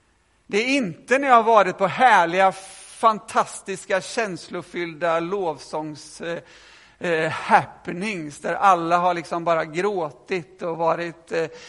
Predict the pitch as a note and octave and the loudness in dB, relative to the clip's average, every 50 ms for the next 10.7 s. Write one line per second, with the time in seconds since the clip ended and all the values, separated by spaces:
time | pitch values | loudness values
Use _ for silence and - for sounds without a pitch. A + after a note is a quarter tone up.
0 | - - - - - - - - - - C4 D4+ D4+ C4 A3+ F#3+ - - - G#3+ | -20 -20 -20 -16 -12 -8 -8 -4 4 8 10 10 10 8 0 -6 -6 -4 -4 -2
1 | G3+ G3 G3 F3 - - F3 F3 - G3 E3 D3+ C3 - - - C3+ B2 A#2+ C3+ | 2 2 2 2 2 -2 -4 -2 -2 -2 -2 -2 -4 -10 -16 -16 -16 -14 -12 -8
2 | E3 G#3 A3 - D4 C#4+ - - - - - - - - - - D#4 A#3+ - - | -8 -8 -6 -6 -6 -6 -8 -10 -14 -14 -14 -14 -18 -18 -16 -12 -12 -12 -12 -14
3 | - - _ _ _ _ _ _ _ _ _ _ _ _ _ _ _ _ _ _ | -18 -20 _ _ _ _ _ _ _ _ _ _ _ _ _ _ _ _ _ _
4 | - - F#3 F3+ F3 A#3 C4+ D#4 E4+ C#4 - A3 - F#3+ G3+ G#3+ A#3 C4+ A#3+ G3+ | -10 -8 -2 4 4 6 6 6 4 4 -2 -6 -6 -4 -4 -2 -2 0 0 0
5 | F#3 F3+ F#3 - - - - - D4 - - - - - G#3+ G#3 G#3 G3 E3 D#3 | -2 -4 -6 -8 -10 -10 -6 -4 -4 -4 -6 -10 -6 -4 -4 -4 -4 -4 -6 -6
6 | C#3 D#3+ D#3+ D3+ D#3 D#3 D#3 - _ _ - - B3 C4 A#3 F#3+ D3+ D3 C#3+ D3 | -6 -8 -8 -8 -8 -8 -10 -12 _ _ -4 -2 -2 0 0 -2 -4 -6 -6 -10
7 | D#3 D#3 D3 C#3 D3 - D3 E3 F#3+ G#3 F#3+ - F#3 E3+ - - - G3+ F3 D#3 | -10 -8 -8 -6 -6 -6 -8 -8 -8 -8 -10 -10 -12 -12 -12 -12 -14 -14 -14 -14
8 | - - - A#3+ G#3 F3 D#3+ D3+ D3+ D#3 D#3+ E3+ E3+ F3 F#3 F3 D#3 D3+ C#3 C#3+ | -18 -14 -12 -8 -6 -4 -4 -4 -4 -4 -4 -6 -6 -6 -8 -8 -10 -10 -12 -12
9 | D3+ - D#3 D3 C#3+ _ - - A#3 A3+ A#3 A#3 A#3 A3+ A3+ A3 - - - - | -10 -10 -10 -10 -10 _ -16 -10 -6 -6 -4 -4 -6 -8 -12 -14 -18 -20 -20 -20
10 | _ _ _ - - - - F#3+ D#3+ - - - _ - | _ _ _ -20 -14 -8 -6 -6 -6 -6 -12 -20 _ -20